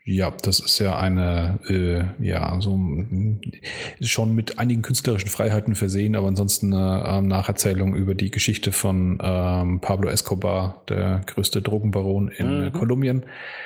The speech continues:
Speaker 1: Und, ähm, wie der halt gejagt wird, ist, äh, durchaus spannend erzählt, etwas ungewöhnlich, weil's auch im englischen Original fast nur in Spanisch gesprochen wird, also viel Untertitel zu lesen.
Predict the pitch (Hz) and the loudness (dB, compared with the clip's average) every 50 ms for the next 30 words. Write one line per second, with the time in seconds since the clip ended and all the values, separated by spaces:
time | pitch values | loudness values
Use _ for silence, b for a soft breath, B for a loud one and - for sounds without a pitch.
0 | B B B B B B _ - - 110 110 107 107 104 101 - - 104 101 101 | B B B B B B _ -4 -2 0 2 2 2 0 -2 -2 -2 0 2 2
1 | 101 101 101 95 98 - 101 101 98 98 98 - - 101 98 92 92 - - - | 2 2 2 0 0 0 0 2 2 0 0 -2 -2 0 0 0 -2 -4 -4 -2
2 | 107 98 95 - - 113 - - - - - - 110 110 110 110 107 107 110 131 | -2 -2 0 0 0 0 2 2 2 0 0 0 0 2 2 0 0 0 0 0
3 | 131 139 143 131 - - 127 117 120 120 - - - - - 123 117 131 139 147 | 0 0 0 0 0 0 0 0 0 0 0 -2 -4 -2 0 2 2 2 2 0
4 | 147 - 120 - 110 107 - 117 120 117 113 117 113 110 110 110 110 110 - - | -2 -4 -4 -2 -2 0 2 2 2 2 2 2 2 2 2 2 0 -2 -2 -2
5 | 101 101 101 95 - 101 107 107 110 104 90 101 110 110 113 - 110 - 98 95 | 0 0 2 0 0 0 2 2 2 2 2 2 2 2 2 2 0 -2 -2 0
6 | - 104 101 101 101 107 - - 120 110 - - - 123 107 110 - - - - | 0 2 2 4 2 2 0 0 0 0 0 0 0 0 2 0 0 0 -2 0
7 | 107 110 113 - - 123 - - - 107 104 - 107 107 110 107 107 - 98 95 | 2 2 0 0 -2 -6 -4 -2 -2 0 0 0 0 2 2 0 0 0 -2 -2
8 | - - - - - 127 117 110 - 120 123 - 117 107 - 113 110 120 107 - | 0 -2 -2 0 2 2 2 2 2 0 0 0 0 0 0 0 0 0 0 0
9 | - 98 98 98 101 98 104 107 104 - | 0 2 2 2 2 4 4 2 2 0